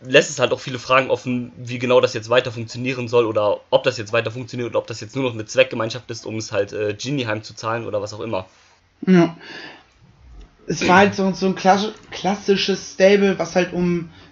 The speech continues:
Speaker 2: um die eine, um den einen Top-Guy so ein bisschen aufgebaut
Speaker 1: Ja, genau.
Speaker 2: wurde. So wie es halt so oft ist.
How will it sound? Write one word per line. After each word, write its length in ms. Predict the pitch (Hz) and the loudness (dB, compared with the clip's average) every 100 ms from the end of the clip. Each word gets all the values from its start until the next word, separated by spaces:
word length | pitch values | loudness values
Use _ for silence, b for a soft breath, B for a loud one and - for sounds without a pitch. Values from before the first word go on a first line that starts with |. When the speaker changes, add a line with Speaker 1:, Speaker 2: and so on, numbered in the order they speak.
| b | b
Speaker 2:
um 160 | 175 160 | -2 2
die 160 | 190 | 4
eine, 540 | 175 196 196 175 175 165 | 4 4 4 2 -2 -4
um 80 | 175 | -4
den 120 | 180 | 0
einen 200 | 165 170 | 2 2
Top-Guy 540 | 190 190 - 160 165 | 4 4 6 6 6
so 120 | 160 | 2
ein 60 | 165 | -4
bisschen 220 | 165 180 | -4 -4
aufgebaut 560 | - 160 85 95 147 135 | -4 -4 -2 0 0 0
Speaker 1:
Ja, 80 | 92 | -6
genau. 160 | 92 - - | -10 -12 -10
Speaker 2:
wurde. 380 | 135 143 143 135 b b b b | 2 4 4 -2 b b b b
So 200 | - - | -12 -4
wie 60 | 147 | 0
es 140 | 170 | 4
halt 160 | 160 151 | 4 4
so 120 | 165 | 2
oft 220 | 151 151 | 0 0
ist. 260 | 156 135 - | -2 -4 -6